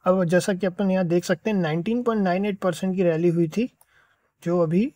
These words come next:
फिफ्टी सिक्स पॉइंट फ़ाइव वन रुपीज यहाँ पे करंट प्राइस हो गया है, फिफ्टी सिक्स पॉइंट वन फ़ाइव रुपीज जो है करंट प्राइस हो चुका है, और नाइन पॉइंट थ्री फ़ाइव रुपीज की रैली एक दिन के अंदर अंदर हुई है। अब चूंकि काफ़ी ज़्यादा यहाँ पे अपने को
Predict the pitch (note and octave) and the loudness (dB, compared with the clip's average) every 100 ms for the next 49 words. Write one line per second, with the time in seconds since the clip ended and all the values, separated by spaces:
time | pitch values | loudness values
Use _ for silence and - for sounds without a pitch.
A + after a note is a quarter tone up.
0 | _ - - E3+ - G3+ G#3 - G#3+ G3+ | _ -18 -10 -6 2 2 2 -4 -2 -2
1 | - F3 E3+ F3+ F3 F3+ F3+ E3+ D3+ D#3+ | 2 4 4 4 0 0 0 0 -4 -2
2 | G#3+ - E3 D3+ D3+ D#3 D3 D#3 D3+ E3 | -4 -2 -4 -4 -4 -2 -2 -2 0 0
3 | E3+ A3+ _ _ _ _ - _ - F3+ | 0 -4 _ _ _ _ -20 _ -2 -2
4 | - G#3+ A3+ - F#3+ C4 D#3+ D3 D#3 D3 | 4 4 2 -2 -2 2 2 0 0 0
5 | D3 C#3+ D3+ C#3+ D#3+ B3 E3 D#3 D#3 E3+ | -2 -2 -4 -2 -2 -2 -2 -4 -2 -2
6 | D#3 D#3+ E3+ F#3+ G#3 G#3 D#3 D3+ D#3 D3 | -2 -4 -4 -4 -2 -4 -6 -6 -4 -4
7 | D#3+ G#3+ A#3 A3+ G#3+ - G3+ G3+ F#3+ F3+ | -2 -2 -2 -2 -2 0 0 2 0 0
8 | G3 F#3+ - F3 F3+ G3+ F3 F3 D#3+ F3+ | -2 -6 -2 0 0 0 0 0 2 0
9 | F3 D3+ C3+ C3 B2+ A#2+ B2+ A#2+ B2+ _ | -2 -2 -4 -6 -6 -8 -8 -8 -12 _
10 | - - - - - D4+ - - B3 D4+ | -20 -20 -20 -20 -6 -6 -4 -4 -4 -2
11 | D4+ B3+ _ _ _ _ A3+ - E3+ G#3 | -4 -4 _ _ _ _ -10 -6 -4 -2
12 | B3+ E3+ E3 E3+ A3+ G3 F#3 G3 G3 G3 | 0 2 0 0 -2 -2 -4 -4 -4 -4
13 | G3 G3+ F#3 | -4 -2 -2